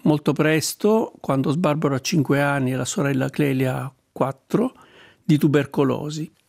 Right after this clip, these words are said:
Quindi il nucleo familiare viene costituito dal padre,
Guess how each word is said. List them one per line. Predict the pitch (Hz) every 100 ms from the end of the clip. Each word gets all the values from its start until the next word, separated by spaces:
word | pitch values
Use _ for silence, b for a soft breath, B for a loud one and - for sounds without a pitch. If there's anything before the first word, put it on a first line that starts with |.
| _
Quindi | - 196 196 208
il | 185
nucleo | 196 180 170
familiare | - 180 190 175 180 185
viene | 143 139
costituito | 135 147 - 160 156 185 151 - 131 123 - _ _
dal | 165 143
padre, | - 143 135 139 175 240 -